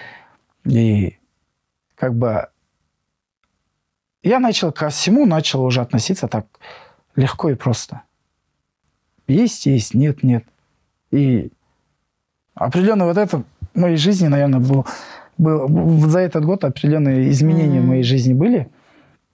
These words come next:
Speaker 1: Ну и как бы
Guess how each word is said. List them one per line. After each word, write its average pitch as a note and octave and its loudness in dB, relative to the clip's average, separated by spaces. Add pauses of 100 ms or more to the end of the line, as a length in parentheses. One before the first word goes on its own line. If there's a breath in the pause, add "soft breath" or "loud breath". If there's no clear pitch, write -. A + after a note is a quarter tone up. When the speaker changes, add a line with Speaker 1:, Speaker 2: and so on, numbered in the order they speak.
(680)
Speaker 1:
Ну B2 0
и B2+ 0 (1400)
как A2+ -4
бы A2+ 0